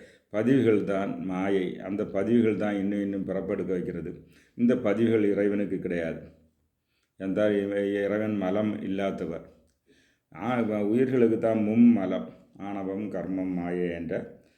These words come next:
அ, இந்த க-, வி-, வினை ஈடுபாடுகள். அவங்க இ-, திருப்பி திருப்பியும் அவங்க வந்து பிறவி எடுக்கிறதும் அந்த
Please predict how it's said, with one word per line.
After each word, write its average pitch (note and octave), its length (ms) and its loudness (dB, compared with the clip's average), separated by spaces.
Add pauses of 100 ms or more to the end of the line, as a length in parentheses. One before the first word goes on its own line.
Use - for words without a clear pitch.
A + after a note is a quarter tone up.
(340)
அ, G2+ 80 0 (580)
இந்த F#2 580 0
க-, F#2 400 -4 (440)
வி-, G2 180 2
வினை A2+ 220 4
ஈடுபாடுகள். G2 560 2
அவங்க A2 240 2
இ-, G#2 260 0
திருப்பி A2+ 300 0
திருப்பியும் A2 560 2
அவங்க G2+ 260 0
வந்து G2 300 2
பிறவி G#2+ 320 0
எடுக்கிறதும் G2 720 -2 (480)
அந்த G#2 300 0